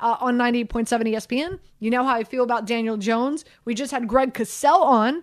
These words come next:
And by the way, Greg Cosell and I have never had the conversation about Daniel Jones, okay? So I, I wasn't sure where he was gonna go there, but Greg Cosell feels the same way I do. Danny's uber, uber talented. Danny can have success somewhere.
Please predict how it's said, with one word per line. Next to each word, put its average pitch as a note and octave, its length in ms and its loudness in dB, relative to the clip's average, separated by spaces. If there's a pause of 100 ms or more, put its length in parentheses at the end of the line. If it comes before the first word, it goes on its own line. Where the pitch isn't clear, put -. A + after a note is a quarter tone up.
(300)
And A#3 320 -2
by C4+ 160 4
the C4 100 -2
way, B3+ 160 2
Greg C4+ 260 2
Cosell C#4+ 320 -2
and C4+ 80 -2
I A#3 80 -2
have G#3+ 100 -4
never B3+ 300 0
had D#4 160 2
the C4+ 60 -4
conversation C#4 560 -2
about A#3 200 -2
Daniel G#3 260 -6
Jones, - 420 -14 (140)
okay? A3+ 320 -2
So A3+ 300 -4
I, A3+ 220 -6
I - 20 0
wasn't C4 320 2
sure C#4+ 160 -4
where C4 140 2
he A#3 120 -2
was A#3 140 -4
gonna G#3+ 160 -4
go B3+ 220 -2
there, F3+ 340 -4 (460)
but G#3 160 -6
Greg C4 240 0
Cosell D4 420 -2
feels B3 220 -2
the A3+ 60 -6
same A#3+ 260 -2
way A#3+ 120 -2
I A#3+ 140 0
do. G3 240 -6 (320)
Danny's D4 480 2 (180)
uber, D#4+ 540 4
uber D#4+ 360 4
talented. A#3 600 -2 (380)
Danny E4 320 2
can E4 180 -4
have C#4 280 -2
success C4+ 440 -2
somewhere. F#3+ 460 -6